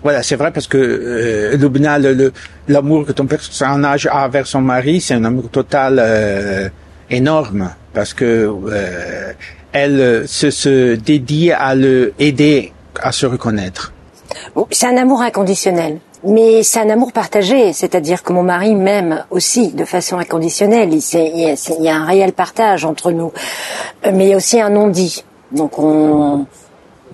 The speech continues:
Speaker 2: je n'évoque pas la question de l'homosexualité avec lui. Je veux pas,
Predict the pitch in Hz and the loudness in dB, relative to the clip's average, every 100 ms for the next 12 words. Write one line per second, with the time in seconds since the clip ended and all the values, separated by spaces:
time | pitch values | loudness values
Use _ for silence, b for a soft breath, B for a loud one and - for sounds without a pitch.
0 | - - 180 185 180 170 - 220 196 180 | -10 -4 0 2 2 0 -2 0 0 0
1 | 175 - 180 180 175 - 185 - 170 175 | -2 -2 -2 0 -2 -2 -2 0 0 0
2 | 185 175 170 - 190 240 - - 160 160 | 0 0 -2 -2 0 0 -2 -8 -4 -2
3 | 165 170 156 156 156 151 - | 0 0 0 -2 -4 -8 -10